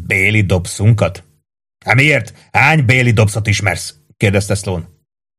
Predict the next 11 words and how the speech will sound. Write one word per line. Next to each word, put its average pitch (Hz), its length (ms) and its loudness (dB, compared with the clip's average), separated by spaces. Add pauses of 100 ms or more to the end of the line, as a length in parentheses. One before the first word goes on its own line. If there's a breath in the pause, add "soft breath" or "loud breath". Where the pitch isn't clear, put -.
(120)
Lucas 127 340 0
felállt, 123 400 0
és 110 320 -2
levette 101 380 0
tengerészkék 95 760 0
sejem 95 340 0
kabátját 98 520 0
a 90 60 -4
kincstári 95 500 0
tulajdonú 92 440 -2
fogasról. 92 680 -4